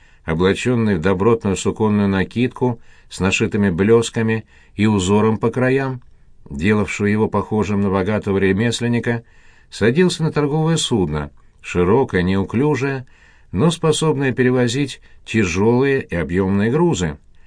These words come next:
Знакомый корабельщик с узкими хитрыми глазами и лицом, обветренным, как у всех моряков, поместил его в каюту, маленькую, душную, но сейчас Филопоэмен был согласен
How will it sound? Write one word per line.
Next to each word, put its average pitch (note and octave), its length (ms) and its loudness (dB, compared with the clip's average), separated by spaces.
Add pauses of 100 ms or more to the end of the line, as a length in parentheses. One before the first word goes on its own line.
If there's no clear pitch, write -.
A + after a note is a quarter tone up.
(440)
Знакомый G#2 540 0
корабельщик C#3 760 -2 (320)
с - 140 -10
узкими G2+ 440 2
хитрыми F#2+ 440 0
глазами A#2 640 -2 (340)
и F#2 100 0
лицом, G#2 540 0
обветренным, F#2 680 -2 (140)
как - 220 -4
у E2+ 60 -2
всех - 280 -2
моряков, A2+ 560 -2 (560)
поместил C3 460 2
его D#3 180 2
в - 80 -6
каюту, G2 640 0 (280)
маленькую, F#2 680 -2
душную, A#2 580 -2 (560)
но F2 160 2
сейчас A#2 460 -2
Филопоэмен G2 840 2 (320)
был F2+ 180 2
согласен F#2+ 640 0